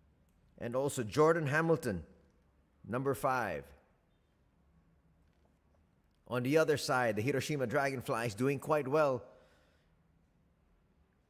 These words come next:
They released Justin Baltazar right before the All-Star break. Justin Baltazar is back in the Philippines, but they have Kenny Blackshear, number eight. Number thirteen, Dwayne Evans.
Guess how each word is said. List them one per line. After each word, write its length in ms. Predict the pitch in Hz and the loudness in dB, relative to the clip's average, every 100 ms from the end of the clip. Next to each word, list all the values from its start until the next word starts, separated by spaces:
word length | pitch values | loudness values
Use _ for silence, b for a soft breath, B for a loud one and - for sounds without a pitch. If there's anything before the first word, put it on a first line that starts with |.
| _ | _
They 140 | - 131 | -2 0
released 420 | 139 160 151 107 | 2 0 0 -2
Justin 420 | 107 147 - 143 | 0 0 0 0
Baltazar 520 | 131 135 131 143 135 | 2 0 0 0 2
right 240 | 127 156 165 | 4 2 0
before 320 | 151 151 151 | -4 0 2
the 140 | 135 | 2
All-Star 400 | 143 143 - 135 | 2 2 2 0
break. 420 | 104 139 180 - - | 2 4 2 0 -6
Justin 300 | 139 - 135 | -4 -4 0
Baltazar 460 | 135 131 127 107 | 0 -2 -2 0
is 100 | 98 | 0
back 280 | 90 127 147 | 0 -2 0
in 80 | 147 | -4
the 80 | 135 | -2
Philippines, 520 | 160 165 175 175 143 | 0 0 -2 -4 -2
but 180 | 156 151 | -4 -2
they 120 | 165 | -2
have 460 | 185 196 170 127 101 b b b b | 2 2 2 -2 -8 b b b b
Kenny 240 | - 170 160 | 2 2 4
Blackshear, 580 | 156 151 - - 135 | 2 2 0 2 2
number 240 | 131 127 135 | 2 0 0
eight. 340 | 143 110 - - b - | 0 -2 -10 -20 b -10
Number 220 | 139 147 | -4 -2
thirteen, 680 | - 170 165 170 185 180 135 | 2 0 0 -2 0 0 -2
Dwayne 380 | 135 180 180 170 | 0 0 0 0
Evans. 680 | 175 151 117 104 - - | 0 0 -2 -6 -8 -10